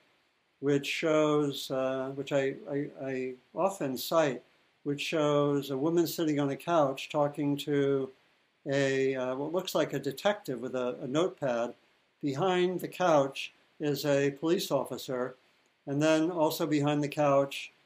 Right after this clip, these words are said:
uh, is what looks like a body. There are two legs with the feet sticking straight up.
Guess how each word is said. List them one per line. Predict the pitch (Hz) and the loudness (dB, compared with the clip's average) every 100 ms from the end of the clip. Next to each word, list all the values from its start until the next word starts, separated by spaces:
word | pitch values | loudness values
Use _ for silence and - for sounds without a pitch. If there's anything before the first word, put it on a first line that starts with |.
| _ _ - - _ | _ _ -20 -20 _
uh, | 147 139 151 | 0 2 2
is | 147 | 0
what | 165 165 | -4 -2
looks | 202 - | -4 0
like | 190 180 | 0 0
a | |
body. | 139 147 151 139 | 2 6 6 6
There | 117 127 | 0 -4
are | |
two | - 202 196 | -6 -6 0
legs | 160 160 139 120 - - _ _ - | 4 4 4 -2 -12 -14 _ _ -8
with | 143 | -4
the | 147 | -6
feet | - 160 151 | -2 0 2
sticking | 147 - 147 147 139 | -2 -6 -4 -4 -6
straight | - 147 139 | -4 0 2
up. | 135 117 | 2 0